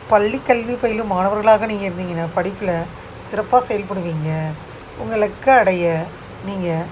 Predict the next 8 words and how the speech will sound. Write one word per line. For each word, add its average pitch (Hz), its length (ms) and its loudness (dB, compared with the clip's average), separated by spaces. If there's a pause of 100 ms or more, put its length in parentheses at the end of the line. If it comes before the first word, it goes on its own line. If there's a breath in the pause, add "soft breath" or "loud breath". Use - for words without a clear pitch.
(480)
பல 208 160 6
முயற்சிகளை 240 600 -2
செஞ்சு 175 460 -4
திருப்தி 190 360 -4
அடைவீங்க. 170 520 -2 (760)
பரீட்சைகள்ல 190 720 -2
அதிக 180 260 -4
மதிப்பெண்களை 214 580 -4